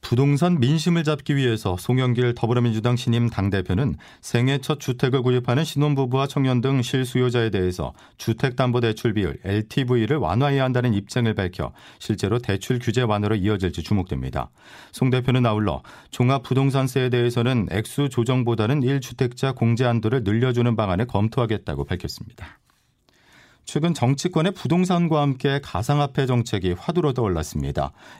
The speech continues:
여야 모두 투자자 보호 등 제도화가 필요하다고 보고 있는데요. 하지만 가상화폐를 투기 수단으로 규정한 정부는 부정적인 입장을 고수하고 있어서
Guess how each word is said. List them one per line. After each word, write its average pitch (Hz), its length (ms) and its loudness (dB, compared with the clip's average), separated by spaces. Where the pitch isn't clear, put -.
여야 110 380 2
모두 98 420 0
투자자 156 400 -2
보호 135 240 0
등 160 220 0
제도화가 127 540 0
필요하다고 139 760 -2
보고 120 220 0
있는데요. 71 320 -4
하지만 127 400 0
가상화폐를 135 640 0
투기 208 300 -2
수단으로 151 420 2
규정한 123 420 2
정부는 90 500 0
부정적인 139 640 0
입장을 110 320 0
고수하고 113 480 0
있어서 95 380 -4